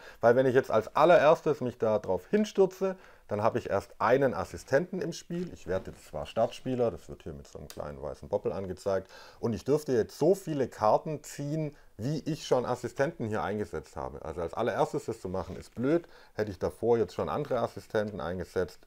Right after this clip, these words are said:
wäre das durchaus lukrativer. Aber vielleicht hat mir natürlich bis dahin auch jemand die Aktion weggeschnappt. Weil, das könnt ihr euch bestimmt schon denken, es sind natürlich an jedem Ort nur so viele Besuchsmöglichkeiten vorhanden, wie es da Felder gibt. Wenn also einer hier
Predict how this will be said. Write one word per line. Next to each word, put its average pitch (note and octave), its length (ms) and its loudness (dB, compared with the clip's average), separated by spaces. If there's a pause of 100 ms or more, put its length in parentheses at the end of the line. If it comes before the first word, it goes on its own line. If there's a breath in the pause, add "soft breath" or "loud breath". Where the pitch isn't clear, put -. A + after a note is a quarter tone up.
(100)
wäre E2+ 160 -2
das D#2 140 -12
durchaus E2 380 -4
lukrativer. C3 720 -4
Aber F2+ 220 -4
vielleicht C#2 520 -8
hat D#2+ 140 -6
mir F#2+ 80 -4
natürlich F#2+ 400 -6
bis - 180 -16
dahin E2+ 340 -2
auch C#2 140 -12
jemand D#2+ 380 -8
die - 120 -16
Aktion F2 540 -6
weggeschnappt. - 580 -6 (440 loud breath)
Weil, E3+ 220 8
das - 180 -2
könnt B2 220 -2
ihr E2+ 80 -2
euch F#2 120 -6
bestimmt - 320 -10
schon D2+ 140 -8
denken, D#3+ 380 0 (240 loud breath)
es - 180 -6
sind A2 120 -4
natürlich G2 380 -2
an E2 120 -8
jedem G2+ 240 -6
Ort G#2 360 0
nur A2+ 240 -2
so A#2+ 220 -4
viele A2 320 -6
Besuchsmöglichkeiten A#2 1080 -2
vorhanden, D#2 520 -8
wie D#2 40 -10
es - 100 -16
da - 120 -10
Felder D3 360 2
gibt. - 300 -4 (200 soft breath)
Wenn F#2+ 180 0
also E2+ 240 -6
einer E2+ 300 -2
hier F3 340 6